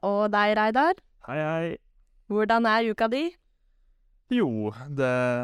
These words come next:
Speaker 2: det er bra. Det er litt sånn nervøs for tida, fordi nå nærmer det som kanskje er den viktigste innspurten for min egen del, så er nemlig listestillingsinnspurten.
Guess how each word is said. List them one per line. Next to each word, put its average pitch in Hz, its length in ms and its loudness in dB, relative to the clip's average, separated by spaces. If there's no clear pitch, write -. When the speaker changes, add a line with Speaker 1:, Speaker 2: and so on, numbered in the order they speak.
Speaker 2:
det 123 80 0
er 120 80 0
bra. 208 140 4
Det 160 160 0
er 165 160 0
litt 123 160 -4
sånn 113 320 -4
nervøs 113 400 0
for 196 100 -4
tida, 240 240 0
fordi 175 240 -2
nå 151 160 -2
nærmer 123 720 0
det 127 220 2
som 127 100 -6
kanskje 120 300 2
er 120 100 2
den 120 160 0
viktigste 127 540 -4
innspurten 120 500 -8
for 110 300 -2
min 127 240 0
egen 110 320 -2
del, 185 240 2
så 139 160 -2
er 123 80 -2
nemlig 120 320 0
listestillingsinnspurten. 113 1900 -4